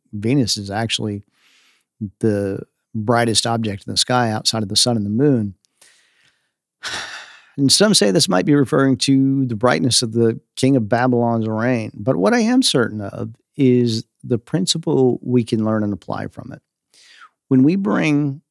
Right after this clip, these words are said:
this passage from Isaiah together with Proverbs sixteen five, which says,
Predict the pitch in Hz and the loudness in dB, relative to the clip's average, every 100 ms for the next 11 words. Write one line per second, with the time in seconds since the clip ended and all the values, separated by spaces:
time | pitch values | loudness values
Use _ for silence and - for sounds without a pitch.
0 | - 135 - - 123 - - 135 147 - | -14 -14 -6 0 0 0 -8 -6 -2 0
1 | 117 107 107 - _ _ _ _ - 120 | 0 -4 -8 -12 _ _ _ _ -2 2
2 | 113 110 104 123 123 120 104 110 107 107 | 2 2 2 4 4 4 0 -4 -4 -4
3 | 104 - - 117 113 107 - 107 - 110 | -10 -10 -2 -2 0 0 0 -2 -6 -8
4 | 104 - 123 117 110 107 107 - - 107 | -8 -4 0 0 -2 -4 -4 -2 0 0
5 | 107 104 | -2 -4